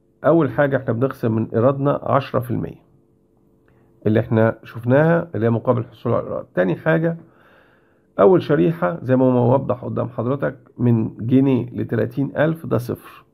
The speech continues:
بعد كده إحنا بناخد شرايح من تلاتين ألف لخمسة وأربعين ألف،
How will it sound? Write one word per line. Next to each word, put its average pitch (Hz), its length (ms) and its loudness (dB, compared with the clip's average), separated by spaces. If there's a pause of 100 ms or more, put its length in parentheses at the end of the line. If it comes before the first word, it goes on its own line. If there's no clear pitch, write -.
(760)
بعد 123 280 6
كده 165 540 2
إحنا 107 180 -4
بناخد 123 340 -2
شرايح 120 460 2 (340)
من 117 180 2
تلاتين 123 520 0
ألف 120 280 2
لخمسة 117 420 -2
وأربعين 110 300 -4 (120)
ألف، 175 340 0